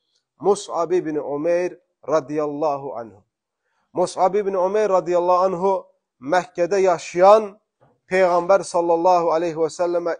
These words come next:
ilk iman edən sahabələrdən biri idi. Mus'ab ibn Umeyr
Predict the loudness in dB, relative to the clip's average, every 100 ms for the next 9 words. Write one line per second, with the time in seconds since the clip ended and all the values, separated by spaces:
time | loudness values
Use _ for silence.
0 | -6 -6 -6 -10 -12 -8 0 2 2 -2
1 | -4 -2 -2 -4 -6 -6 -4 -2 -4 -4
2 | -8 -10 -10 -16 -18 -20 _ _ _ _
3 | _ _ -8 -4 -2 0 0 -2 -2 0
4 | 2 2 2 0